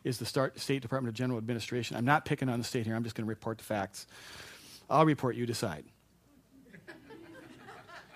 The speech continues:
<laughs> So, so, so, um,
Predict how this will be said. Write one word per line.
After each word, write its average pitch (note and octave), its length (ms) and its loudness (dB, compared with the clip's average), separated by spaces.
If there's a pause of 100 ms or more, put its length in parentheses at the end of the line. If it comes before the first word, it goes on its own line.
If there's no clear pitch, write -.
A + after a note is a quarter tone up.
(960)
<laughs> F3 260 12 (440)
So, D#3 320 12 (280)
so, D3+ 320 8 (120)
so, D3+ 360 8
um, C3+ 360 4